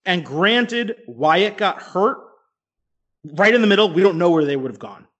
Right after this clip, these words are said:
They were a tag team. It was working. Who knows what would have happened? Then, you know, Matt already kind of transitioned back into the Hardy Boys with Jeff. Jeff got hurt and now also has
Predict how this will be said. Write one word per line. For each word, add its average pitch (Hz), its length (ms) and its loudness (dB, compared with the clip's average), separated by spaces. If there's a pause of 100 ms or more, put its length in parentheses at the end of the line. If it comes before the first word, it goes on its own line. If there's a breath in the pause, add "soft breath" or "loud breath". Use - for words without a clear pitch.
(100)
They 160 80 0
were 156 100 2
a 131 40 -10
tag 202 280 0
team. 202 180 -6
It 156 80 -10
was 123 120 -14
working. 180 560 -6 (220)
Who 220 140 2
knows 196 200 4
what 170 60 -8
would 143 100 -4
have 127 60 -10
happened? 107 400 -16 (400)
Then, 170 500 -2 (500)
you 175 100 -4
know, 147 220 -2 (540)
Matt 202 300 0
already 185 240 2
kind 165 340 -8
of 160 80 -6
transitioned 151 500 -10
back 143 260 -4
into 156 220 -8
the 135 100 -10
Hardy 147 280 -2
Boys 143 280 -2
with 131 120 -10
Jeff. 151 320 -4 (360 soft breath)
Jeff 220 220 0
got 202 180 0
hurt 202 260 -2
and 123 240 -16
now 139 260 -8
also 147 300 -8
has 123 360 -8